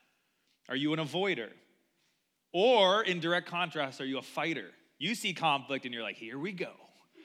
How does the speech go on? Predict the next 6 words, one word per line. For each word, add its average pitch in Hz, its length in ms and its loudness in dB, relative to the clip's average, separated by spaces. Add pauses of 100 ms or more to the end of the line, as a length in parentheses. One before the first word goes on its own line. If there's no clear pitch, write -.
(180)
Yes." - 880 0 (640)
And 202 140 0
just 277 240 0
as 233 160 4
an 202 80 0
aside, 160 680 0